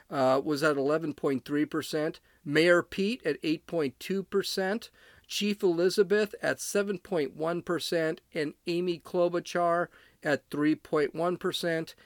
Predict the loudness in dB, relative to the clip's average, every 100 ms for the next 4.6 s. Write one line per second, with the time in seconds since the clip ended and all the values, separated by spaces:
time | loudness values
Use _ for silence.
0 | _ _ -6 -2 2 2 2 0 -6 0
1 | 0 2 -2 _ _ 0 4 4 6 4
2 | 6 4 2 -2 -2 0 0 -2 -4 -4
3 | -2 -4 -6 -10 -10 -6 -6 -4 -4 -2
4 | -4 -4 -4 -2 -6 -8